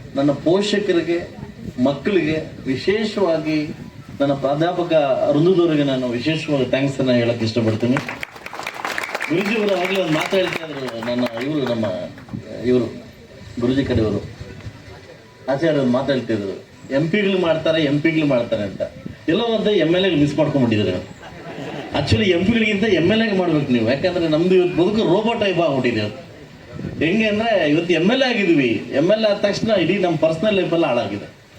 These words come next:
ನನ್ನ ಪರ್ಸನಲ್ ಲೈಫ್, ನನ್ನ ವೈಯಕ್ತಿಕ ಪರ್ಸನಲ್ ಲೈಫಲ್ಲಿ ಹೇಳ್ತೀನಿ, ಹಾಳಾಗಿದೆ. ಇವತ್ತು ಮಕ್ಕಳನ್ನ ನೋಡೋದು ನಾನು ವಾರಕ್ಕೆ ಒಂದೇ ಒನ್ ಅವರ್ ಅಷ್ಟೇ ವಿಡಿಯೋ ಕಾಲಲ್ಲಿ.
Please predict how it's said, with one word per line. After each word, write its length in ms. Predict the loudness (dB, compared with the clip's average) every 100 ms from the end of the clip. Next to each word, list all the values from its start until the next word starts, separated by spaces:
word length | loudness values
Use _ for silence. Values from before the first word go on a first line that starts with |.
| -20 -20 -20 -16 -6
ನನ್ನ 120 | -2 2
ಪರ್ಸನಲ್ 380 | 0 0 0
ಲೈಫ್, 200 | 0 2
ನನ್ನ 160 | 0 2
ವೈಯಕ್ತಿಕ 460 | 2 2 0 -2 0
ಪರ್ಸನಲ್ 380 | -2 0 0
ಲೈಫಲ್ಲಿ 280 | 0 0 0
ಹೇಳ್ತೀನಿ, 260 | -2 -2 -2
ಹಾಳಾಗಿದೆ. 460 | 0 0 -2 -4 -8 -18 -20 -20 -20 -20 -2
ಇವತ್ತು 200 | 0 2
ಮಕ್ಕಳನ್ನ 460 | 0 0 0 0 2
ನೋಡೋದು 380 | 2 2 0 0
ನಾನು 400 | 0 2 2 4
ವಾರಕ್ಕೆ 340 | 2 0 2
ಒಂದೇ 300 | 4 4 4
ಒನ್ 480 | 2 2 2 2 4
ಅವರ್ 380 | 4 4 2 0
ಅಷ್ಟೇ 360 | -6 -4 -4 -6 -12 -2
ವಿಡಿಯೋ 200 | 0 2
ಕಾಲಲ್ಲಿ. 300 | 0 -2 -4